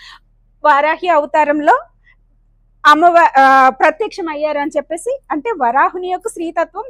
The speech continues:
వ-, వారాహి మాత. So మనకి ఇన్ని రకాలుగా అమ్మవారు, ఒక పక్క లలిత ప్రాదుర్భావంలో చూపిస్తున్నారు, ఇంకొక పక్క విష్ణుమూర్తి యొక్క స్త్రీ స్వరూపం కింద చూపిస్తున్నారు. ఏదైనప్పటికీ అండి,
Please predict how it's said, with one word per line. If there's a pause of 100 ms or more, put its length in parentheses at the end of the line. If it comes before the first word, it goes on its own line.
వ-, (140)
వారాహి
మాత. (480)
So
మనకి
ఇన్ని
రకాలుగా
అమ్మవారు, (220)
ఒక
పక్క
లలిత (140)
ప్రాదుర్భావంలో (100)
చూపిస్తున్నారు,
ఇంకొక
పక్క
విష్ణుమూర్తి
యొక్క (260)
స్త్రీ (200)
స్వరూపం
కింద
చూపిస్తున్నారు. (480)
ఏదైనప్పటికీ
అండి,